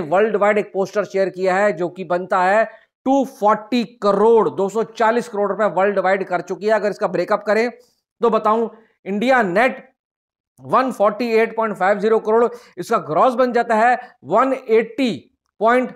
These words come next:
फ़ाइव ज़ीरो करोड़। ओवरसीज से आ चुका है फ़िफ़्टी नाइन पॉइंट फ़ाइव ज़ीरो करोड़, जो कि टोटल बनता है दो सौ चालीस करोड़, यानी कि टू फ़ोर्टी करोड़ वर्ल्ड वाइड बनता है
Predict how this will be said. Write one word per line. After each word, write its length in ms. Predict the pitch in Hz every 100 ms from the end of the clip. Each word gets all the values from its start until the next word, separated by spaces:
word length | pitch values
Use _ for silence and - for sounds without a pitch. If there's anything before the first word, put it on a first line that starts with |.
| -
फ़ाइव 240 | 208 233
ज़ीरो 260 | 165 208 208
करोड़। 300 | 202 214 190
ओवरसीज 540 | 156 185 226 277 269 226
से 120 | 254
आ 100 | 226
चुका 240 | 220 214 240
है 60 |
फ़िफ़्टी 320 | 185 180 196 170
नाइन 240 | 185 240
पॉइंट 160 | 247 240
फ़ाइव 180 | 220 214
ज़ीरो 180 | 240 208
करोड़, 220 | 233 208
जो 100 | 202
कि 100 | 180
टोटल 340 | - 202 254 233
बनता 300 | 226 208 208
है 180 | 233 240 - _ _
दो 180 | 147 220
सौ 160 | 226 233
चालीस 420 | 233 196 202 190
करोड़, 200 | 190 165
यानी 200 | 165 190
कि 100 | 226
टू 240 | 254 240 233 175
फ़ोर्टी 360 | 180 185 220
करोड़ 320 | - 196 233 277 - _ _
वर्ल्ड 340 | 165 202 226 196
वाइड 420 | 180 208 185 139
बनता 380 | 175 185 196 190
है 180 | 202